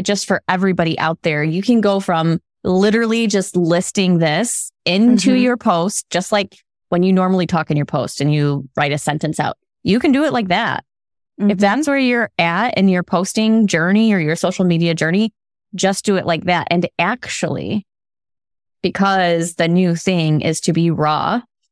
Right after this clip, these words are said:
Speaker 2: Mm-hmm.
Speaker 1: this works. Just typing what, just text in your feed does work.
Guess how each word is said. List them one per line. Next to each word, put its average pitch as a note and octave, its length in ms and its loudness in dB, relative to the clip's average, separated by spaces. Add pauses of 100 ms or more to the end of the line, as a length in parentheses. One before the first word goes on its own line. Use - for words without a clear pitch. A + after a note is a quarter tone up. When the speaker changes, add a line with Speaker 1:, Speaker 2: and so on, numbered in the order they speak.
(440)
Speaker 2:
Mm-hmm. G3 420 2 (200)
Speaker 1:
this A3+ 320 0
works. - 520 -4
Just - 380 -2
typing D#3 600 -2 (440)
what, - 180 -2 (1300)
just F#3+ 260 0
text - 560 -8
in F3 220 2
your D3+ 160 2
feed C#3 400 -2 (260)
does D#3+ 240 0
work. B2 320 -6